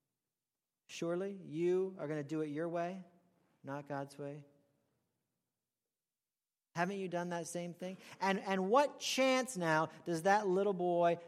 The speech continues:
have unless, right, unless somebody will go down to his level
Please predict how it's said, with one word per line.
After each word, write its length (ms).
have 600
unless, 880
right, 420
unless 480
somebody 720
will 120
go 160
down 300
to 40
his 180
level 460